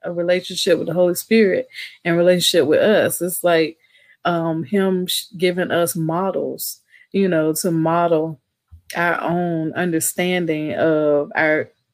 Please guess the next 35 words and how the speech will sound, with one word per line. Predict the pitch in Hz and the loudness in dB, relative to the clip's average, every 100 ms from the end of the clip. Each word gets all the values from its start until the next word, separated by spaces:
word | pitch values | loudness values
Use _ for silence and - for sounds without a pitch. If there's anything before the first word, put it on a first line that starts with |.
| - | -4
of | 185 170 | 0 0
how | 165 185 170 | 0 2 4
we're | 165 170 | 4 0
created | - 175 160 175 156 123 - - _ _ | -2 -2 0 0 -2 -4 -6 -20 _ _
and | - 151 | -6 -2
what | 165 - | 0 0
we're | 165 165 | 0 -2
created | - 175 170 156 151 | -4 -2 0 0 0
to | 226 | -4
do | 160 180 135 | -6 -6 -6
in | 160 | -8
his | 156 156 - | -6 -8 -6
image. | 185 196 156 92 - _ - - - | -2 -2 -2 -6 -12 _ -20 -20 -6
And | 170 | 0
that | 180 170 | 2 2
sometimes | - 214 226 196 180 180 170 | 2 2 4 2 2 -2 -2
we | 202 | -2
can't | 202 180 - | 0 -2 2
ever | 180 190 185 175 | 2 2 4 2
achieve, | 170 - - 233 240 180 170 180 _ _ _ _ - | 2 0 0 2 0 -2 -8 -12 _ _ _ _ -4
um, | 180 175 170 165 170 185 _ - | -2 0 -2 -4 -6 -10 _ -2
we'll | 180 202 | 4 4
never | 196 196 208 196 | 4 4 2 2
achieve | - 170 - 220 202 | 0 2 2 2 2
the | 180 | -2
things | 208 214 208 196 | 0 2 0 0
that | 190 175 185 | 2 2 0
we | 208 | -4
set | 214 208 202 | 0 2 2
out | 190 190 | 2 0
to | 202 | -4
do | 170 214 240 190 | -2 0 0 0
in | 180 254 | 0 0
our | 214 175 | 0 -4
purpose | - 180 170 180 180 | 0 -2 0 -4 -6